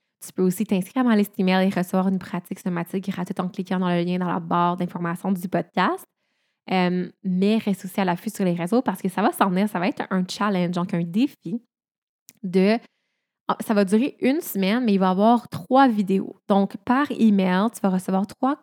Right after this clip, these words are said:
courtes vidéos, environ comme vingt à trente minutes, avec des explications, mais aussi avec des pratiques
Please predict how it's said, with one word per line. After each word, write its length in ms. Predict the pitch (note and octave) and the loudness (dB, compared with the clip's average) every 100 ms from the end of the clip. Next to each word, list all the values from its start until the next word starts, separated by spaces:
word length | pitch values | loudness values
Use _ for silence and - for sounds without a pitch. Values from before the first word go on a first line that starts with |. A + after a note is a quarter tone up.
| - | -6
courtes 300 | C4+ C4 G#3+ | -2 -2 0
vidéos, 720 | F#3 F3+ F#3 F3+ F#3 G3 G3 | -2 -2 -2 0 2 4 2
environ 400 | F#3+ F#3 G3+ A#3+ | 0 -4 -2 -2
comme 240 | B3 F#3+ F#3 | 0 0 0
vingt 240 | G#3 A#3 | 0 0
à 60 | G#3+ | -2
trente 260 | G#3+ F#3+ | -4 -2
minutes, 380 | F3+ E3+ F3+ - _ _ _ _ - | -2 0 0 -4 _ _ _ _ -2
avec 260 | F#3+ A#3+ | 2 2
des 240 | G#3 G#3 F#3 | 4 2 2
explications, 840 | G#3+ - D#4+ D4 F#3+ F#3 - G#3+ | -2 -4 -6 -2 -2 -2 0 0
mais 140 | G3+ | 2
aussi 200 | F#3 - | 0 0
avec 200 | A#3 F#3+ | 0 0
des 120 | F3 F3 | -2 -2
pratiques 540 | - E3+ - F#3+ | -4 -8 -4 -6